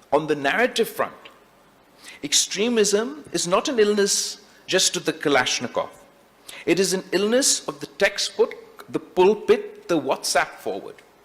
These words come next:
We shall write a curriculum where Ibn Sina walks behind, beside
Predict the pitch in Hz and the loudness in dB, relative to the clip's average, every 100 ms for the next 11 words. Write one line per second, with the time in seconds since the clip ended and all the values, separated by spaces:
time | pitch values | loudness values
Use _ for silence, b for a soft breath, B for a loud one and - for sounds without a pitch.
0 | _ B B B 180 190 226 202 143 165 | _ B B B -2 2 2 2 6 6
1 | 254 - - - 165 151 190 - 214 233 | 6 0 -6 -2 0 0 -2 -4 2 2
2 | 226 - 135 156 175 175 170 - - 202 | 2 -4 -2 0 -2 -2 -4 -2 -2 2
3 | 240 226 143 151 151 - 139 139 165 208 | 2 0 0 -2 -2 -2 0 2 0 -2
4 | 202 - - - 147 - 156 220 233 | -8 -14 -20 -4 -2 2 4 2 0